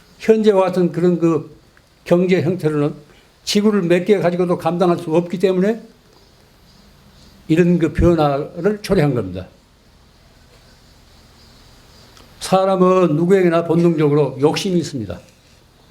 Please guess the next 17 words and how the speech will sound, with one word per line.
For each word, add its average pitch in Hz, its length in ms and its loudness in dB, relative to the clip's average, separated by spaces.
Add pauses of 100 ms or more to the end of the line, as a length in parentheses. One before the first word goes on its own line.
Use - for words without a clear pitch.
(640)
욕심 160 320 2
그 170 140 2
자체가 170 360 0
나쁜 143 240 0
것이 151 180 -2
아닙니다. 123 340 -6 (960)
그 185 180 2
욕심이 170 420 2
때로는 175 340 2
사람을 196 600 -2 (680)
향상의 208 560 2
길로 175 420 2
밀어올리는 156 880 0 (460)
추진력이 247 580 2
될 151 160 -2
수 139 140 -8
있습니다. 92 380 -10